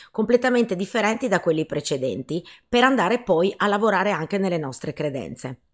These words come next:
Chiaramente, quando noi riusciamo a saturare la nostra mente con nuovi pensieri che sono connessi a nuove emozioni e che sono connessi a nuove credenze,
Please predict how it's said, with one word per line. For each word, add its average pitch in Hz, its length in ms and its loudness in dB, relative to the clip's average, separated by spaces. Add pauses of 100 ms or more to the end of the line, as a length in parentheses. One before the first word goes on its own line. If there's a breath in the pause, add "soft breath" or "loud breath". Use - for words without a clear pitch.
(420 soft breath)
Chiaramente, 294 540 4
quando 254 560 2
noi 202 180 2
riusciamo 208 400 -2
a 240 40 0
saturare 190 720 0
la 190 120 0
nostra 170 380 -4
mente 156 680 -6 (280)
con 208 380 4 (1200)
nuovi 262 580 6
pensieri 196 760 4
che 185 120 -4
sono 180 260 -4
connessi 175 520 -2
a 170 60 2
nuove 190 420 4
emozioni 190 680 0
e 160 40 -6
che 165 100 -8
sono 175 260 -6
connessi 185 400 -2
a 165 40 0
nuove 180 380 2
credenze, 156 1080 0